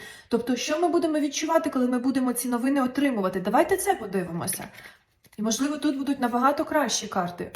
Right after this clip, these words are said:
Боже, знову імператор, знову імператор, неймовірно. Ми будемо почувати так, ніби ми лідери в лютому місяці. Ніби це дійсно якийсь геніальний план. Сила, друзі, карта сила.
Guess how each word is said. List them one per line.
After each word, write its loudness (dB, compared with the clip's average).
Боже, 4
знову 4
імператор, 2
знову 4
імператор, 0
неймовірно. 0
Ми 6
будемо 2
почувати 2
так, 4
ніби 0
ми 0
лідери 0
в -2
лютому 0
місяці. -2
Ніби 2
це 0
дійсно 0
якийсь -2
геніальний 4
план. 4
Сила, 2
друзі, 2
карта 4
сила. 2